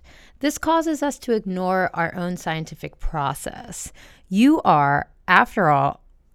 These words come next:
your own case study. Ignoring all these variables of your body, how it moves and responds to stress or stimuli,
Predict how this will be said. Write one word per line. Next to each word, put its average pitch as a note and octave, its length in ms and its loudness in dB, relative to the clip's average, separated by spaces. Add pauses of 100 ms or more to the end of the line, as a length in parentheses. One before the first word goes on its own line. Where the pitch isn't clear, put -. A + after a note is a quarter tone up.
your G3+ 340 0
own F#3 340 0
case D4 320 -2
study. - 460 -8 (380)
Ignoring G#3+ 560 0
all C4 100 0
these G#3 200 -4
variables F#3 720 -4
of D#3+ 180 -8
your E3+ 160 -2
body, E3 420 -2
how F#3+ 240 -2
it G#3+ 100 -2
moves E3 400 -4
and E3+ 160 -8
responds G3+ 680 -2
to G3 140 -6
stress - 580 -2
or F3 60 -6
stimuli, D#3 720 -2